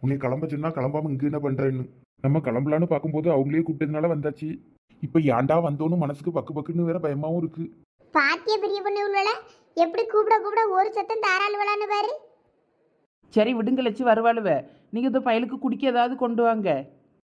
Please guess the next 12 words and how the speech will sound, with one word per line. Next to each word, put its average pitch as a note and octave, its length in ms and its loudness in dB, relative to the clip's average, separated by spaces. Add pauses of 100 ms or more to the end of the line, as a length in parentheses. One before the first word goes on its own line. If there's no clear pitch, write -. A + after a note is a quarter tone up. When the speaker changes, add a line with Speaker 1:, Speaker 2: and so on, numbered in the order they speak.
(240)
Speaker 2:
ஐயா, D#4 300 4 (140)
ஆமா, D4+ 200 -2 (120)
அதை D#4+ 220 2
மறந்துட்டேன் E4 380 -2
பாத்தியா. F4 240 0 (340)
வா F#4 180 4
தம்பி, A4 300 0
வந்து G#4+ 200 0
உட்காரு. D#4+ 300 0 (480)
Speaker 1:
ஆ, F3 80 8 (160)
சரி F#3 220 4
ஆண்டி. E3+ 200 0